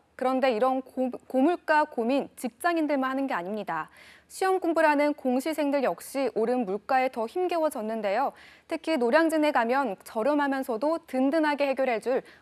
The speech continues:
컵밥이 공시족들에게 큰 애정템이었는데 요즘은 사정이 달라졌습니다.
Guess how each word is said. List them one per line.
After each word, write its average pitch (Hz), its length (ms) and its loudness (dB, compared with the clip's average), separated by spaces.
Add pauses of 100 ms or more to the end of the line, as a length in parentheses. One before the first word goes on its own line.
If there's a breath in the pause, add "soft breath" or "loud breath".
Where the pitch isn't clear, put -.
컵밥이 302 560 0
공시족들에게 262 1040 -2
큰 277 180 -4
애정템이었는데 226 920 -2 (260 loud breath)
요즘은 240 400 -2
사정이 311 380 -2
달라졌습니다. 214 920 -4